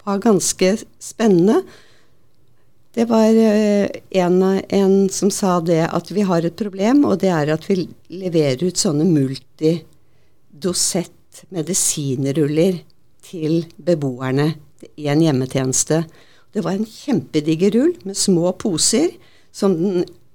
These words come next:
beboeren får, og det er liksom medisiner for en hel måned eller en hel uke.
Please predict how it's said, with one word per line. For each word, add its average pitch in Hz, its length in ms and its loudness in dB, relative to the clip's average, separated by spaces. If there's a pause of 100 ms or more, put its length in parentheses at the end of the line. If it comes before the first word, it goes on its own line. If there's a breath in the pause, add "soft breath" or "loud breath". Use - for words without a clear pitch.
beboeren 156 580 0
får, 214 460 0
og 156 100 0
det 156 160 2
er 170 80 0
liksom 170 320 0
medisiner 143 760 0 (340 soft breath)
for 165 240 0
en 165 160 2
hel 147 320 0
måned 147 540 0
eller 147 260 -2
en 156 160 2
hel 139 320 -2
uke. 139 400 -4